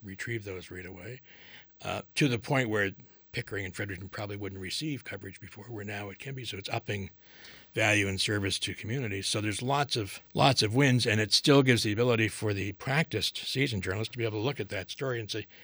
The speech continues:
"Well, look, that just doesn't make sense that there's a four hundred fifty-seven percent increase in sick days and whatever." And then they can look at it, and if it's, if the examination looks, then they can get on the phone and they can, "Have you had a lot of extra sick days there?" And,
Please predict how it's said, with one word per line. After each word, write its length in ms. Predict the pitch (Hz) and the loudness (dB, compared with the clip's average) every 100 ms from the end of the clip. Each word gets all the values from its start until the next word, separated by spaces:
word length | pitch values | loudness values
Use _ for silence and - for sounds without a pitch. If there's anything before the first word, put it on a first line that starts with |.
| - - _ | -20 -20 _
"Well, 100 | 151 | 2
look, 160 | 151 143 | 2 4
that 160 | 170 | 0
just 160 | - - | 0 -6
doesn't 240 | 92 87 | -6 -8
make 200 | 78 78 | -10 -8
sense 340 | - 110 101 - | -6 -6 -6 -8
that 160 | 95 - _ | -10 -14 _
there's 220 | 107 95 | -8 -6
a 140 | 98 98 | -6 -8
four 420 | - - 123 101 | -12 -12 -6 -6
hundred 320 | 90 98 95 | -6 -8 -10
fifty-seven 540 | - 101 95 - 101 90 | -10 -10 -6 -6 -6 -8
percent 340 | 92 98 95 | -8 -8 -8
increase 540 | 95 92 98 87 - | -10 -10 -10 -8 -8
in 320 | 95 87 80 80 | -10 -12 -14 -8
sick 260 | - 113 | -6 -6
days 360 | - 98 82 82 | -8 -10 -10 -10
and 160 | 85 82 | -12 -12
whatever." 480 | 87 95 90 80 - - - | -10 -10 -10 -14 -18 -20 -4
And 140 | 165 139 | 0 2
then 120 | 110 | 4
they 100 | 104 | 2
can 240 | 101 92 - - - - | 0 -6 -10 -20 -20 -4
look 180 | - 139 | 0 2
at 120 | 117 | 2
it, 40 | 120 | 2
and 100 | 110 | 0
if 100 | 101 | -4
it's, 280 | 95 - | -8 -12
if 240 | 160 104 - | -10 -10 -10
the 60 | |
examination 640 | 95 - - 110 107 98 120 | -14 -8 -6 -4 -4 -4 -4
looks, 100 | 127 | -2
then 160 | 170 | 0
they 60 | 139 | 2
can 60 | 104 | 0
get 120 | 104 | -2
on 80 | 101 | -4
the 80 | |
phone 240 | 90 104 131 | -6 -6 -4
and 80 | 110 | -6
they 100 | 107 | -6
can, 200 | 107 85 - | -8 -10 -4
"Have 100 | 135 | 0
you 60 | |
had 80 | 160 | 2
a 60 | 117 | 4
lot 160 | 127 | 4
of 60 | 135 | 2
extra 240 | 127 - | 0 -2
sick 180 | - 135 | -4 -4
days 260 | - 156 147 | -2 -4 -4
there?" 200 | 151 165 | -6 -6
And, 160 | 131 | -6